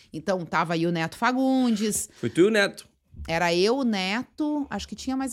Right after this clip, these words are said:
Speaker 1: não sei se o Davi já era nessa época, ele veio depois, mas ao longo dos anos, o Davi, o Peninha,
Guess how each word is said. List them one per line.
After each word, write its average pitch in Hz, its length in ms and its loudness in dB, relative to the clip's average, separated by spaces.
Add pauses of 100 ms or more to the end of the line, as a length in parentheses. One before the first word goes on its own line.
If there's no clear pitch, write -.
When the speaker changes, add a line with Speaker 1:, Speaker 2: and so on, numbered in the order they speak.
(120)
Speaker 1:
não 208 140 -4
sei 262 140 -4
se 247 120 -6
o 233 40 -2
Davi 180 580 -2
já 175 240 -2
era 165 260 -2
nessa 156 300 -4
época, 156 240 -6
ele 151 140 -2
veio 151 200 -2
depois, 165 440 -2
mas 175 240 -4
ao 233 160 2
longo 175 320 0
dos 214 240 0
anos, 208 440 2 (600)
o 190 120 -2
Davi, 226 760 2 (420)
o 147 220 -4
Peninha, 226 960 6